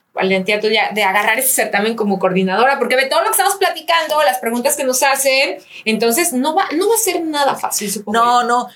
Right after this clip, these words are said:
Speaker 2: ¿Y sabes qué pasa? Que ahora los retos de los que hablábamos hace ratito era como siendo participante. Ahora imagínate, cuando subes, tú también,
Speaker 1: Claro.
Speaker 2: los retos suben.
Speaker 1: Exacto.
Speaker 2: Es como a mayor responsabilidad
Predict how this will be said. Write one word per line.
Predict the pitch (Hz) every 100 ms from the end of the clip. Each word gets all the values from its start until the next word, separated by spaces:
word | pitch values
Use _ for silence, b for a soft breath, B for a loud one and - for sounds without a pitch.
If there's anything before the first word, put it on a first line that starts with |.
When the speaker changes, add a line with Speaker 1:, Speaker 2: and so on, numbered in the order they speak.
| -
Speaker 2:
¿Y | 214
sabes | 262 254 254
qué |
pasa? | 339 - 302
Que | -
ahora | 277 277 277 -
los | 233 240
retos | 247 262 285 359 508
de | 339
los | 277 269
que | 254
hablábamos | 262 285 302
hace | 302 311
ratito | 302 - 285
era | 294 302
como | 285 269 240 196
siendo | 233 269 320
participante. | 302 240 220 226 254 269 214 156
Ahora | 151 180 240
imagínate, | 220 220 226 -
cuando | 202 190
subes, | 202 254 302 381 381
tú | 311
también, | 320 339 320 285 269
Speaker 1:
Claro. | 220 196
Speaker 2:
los |
retos | 196 196 214
suben. | - 262 285 254 208 180 - -
Speaker 1:
Exacto. | 180 185 202
Speaker 2:
Es |
como | 285 285
a | 247
mayor | 240 240 254
responsabilidad | 359 381 277 247 220 233 247 339